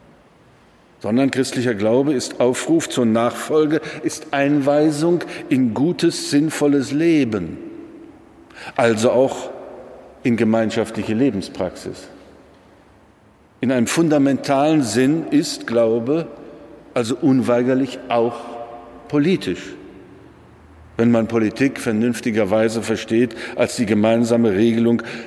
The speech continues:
der, des gemeinsamen Lebens, der gemeinsamen Angelegenheiten.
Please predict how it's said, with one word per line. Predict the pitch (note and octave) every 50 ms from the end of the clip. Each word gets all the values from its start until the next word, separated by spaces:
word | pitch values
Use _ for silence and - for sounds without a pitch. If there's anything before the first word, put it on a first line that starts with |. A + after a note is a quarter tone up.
| - -
der, | A2 G#2 G2+ F#2 - - - - - -
des | A2+ G#2+ -
gemeinsamen | - A2 G#2+ A#2 A2 A2 A2 G#2 A2 A2 A2 A2 G#2+
Lebens, | A#2 C3+ C3 G2+ G2+ F#2 -
der | - G2
gemeinsamen | F#2 G2+ G2 G2+ G#2 G2+ G2+ G2 G#2 G2+ G2 G2 F#2+ F2+ F2 - - - - - - - - - -
Angelegenheiten. | C3+ C#3 B2 A2+ G2+ F#2 F2 E2 F2 D#2+ D#2 F2 F2 - - -